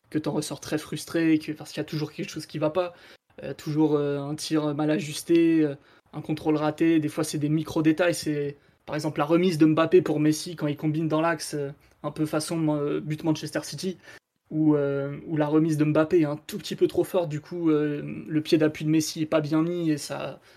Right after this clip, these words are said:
ça passe à quarante centimètres du cadre. C'est vraiment des, des, ouais, ça, t'as, t'as pas réussi à, à ouvrir le score et tu, tu t'exposes derrière à, à beaucoup de frustration, à un scénario qui peut devenir périlleux. Surtout que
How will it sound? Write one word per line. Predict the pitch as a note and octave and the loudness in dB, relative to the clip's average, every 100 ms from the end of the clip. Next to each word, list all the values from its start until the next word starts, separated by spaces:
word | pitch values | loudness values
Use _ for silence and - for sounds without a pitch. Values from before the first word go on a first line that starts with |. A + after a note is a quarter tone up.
| _ | _
ça | - C#3 | -16 -10
passe | D3 - | -8 -8
à | C3+ C#3+ C#3 E3 D#3 D#3 | -8 -8 -10 -12 -14 -6
quarante | D3+ D#3 | -2 -2
centimètres | D#3 - D#3 D3 | -4 -4 -4 -4
du | C#3 | -4
cadre. | E3+ C#3+ | -2 -2
C'est | - | -6
vraiment | D3+ D#3 D#3 | -8 -4 -2
des, | D3 C#3 - - - _ _ - | -4 -6 -12 -20 -20 _ _ -6
des, | C#3+ C#3+ C#3 - - D3+ | -4 -2 -4 -6 -8 -2
ouais, | D3+ D3+ | -2 -2
ça, | - D#3 | -4 -4
t'as, | - | -4
t'as | E3+ - | -10 -10
pas | D3 E3 | 2 4
réussi | E3+ D#3+ - E3+ | 4 2 -2 0
à, | D3+ D3 C#3+ D#3 _ _ _ _ | 0 0 -6 -12 _ _ _ _
à | C#3+ | -2
ouvrir | D3+ D#3 | 0 2
le | D#3 | 2
score | C#3+ - F3+ D#3 | 0 0 0 2
et | |
tu, | C#3+ - D3 C#3 | -2 -6 -8 -8
tu | - | -6
t'exposes | D#3 - D#3+ | -6 -2 -2
derrière | C#3+ D3 D#3 D#3 | 0 2 2 2
à, | C#3+ D3+ - _ _ _ _ _ - | -2 -8 -14 _ _ _ _ _ -14
à | |
beaucoup | D3 D3+ D3+ | -6 -4 -4
de | D3+ | -6
frustration, | D3 - D3+ - F3+ F3+ D#3+ | -10 -6 -6 -4 -4 0 0
à | |
un | D3+ | -2
scénario | D3+ D3+ D3 D#3 | -2 -2 0 0
qui | - | -2
peut | D3 | -6
devenir | C#3+ D3+ | -4 -4
périlleux. | - D#3 D3 D#3+ F#3 F#3 _ - _ _ | -4 -2 0 4 2 0 _ -20 _ _
Surtout | - - D#3+ | -12 -10 -8
que | D3+ D3 C#3+ C#3 | -2 -2 0 -4